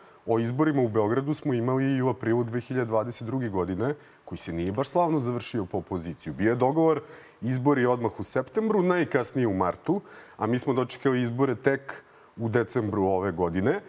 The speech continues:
I opet ponavljam, ako je to politički dogovor, ja se vraćam na ono što si citirao u emisiji, niko ne raspisuje i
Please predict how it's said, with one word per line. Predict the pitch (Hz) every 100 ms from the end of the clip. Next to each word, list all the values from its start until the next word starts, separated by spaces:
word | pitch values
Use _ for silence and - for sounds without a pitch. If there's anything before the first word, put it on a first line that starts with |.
| - - -
I | 139 143
opet | 151 165 147 -
ponavljam, | 135 131 113 95 90
ako | 90 113
je |
to | 104 147
politički | 143 147 165 185 - 120
dogovor, | 98 82 78 - - _ _ - - -
ja | 110 113
se | -
vraćam | 110 117 113 113
na | 107
ono | 110
što | 107 -
si | - 95
citirao | - - 110 113
u | 107
emisiji, | 95 95 127 - 175 165 156 - - - -
niko | 120 160 - 147 90
ne | 101
raspisuje | 95 - 131 - 131 123 - -
i | 104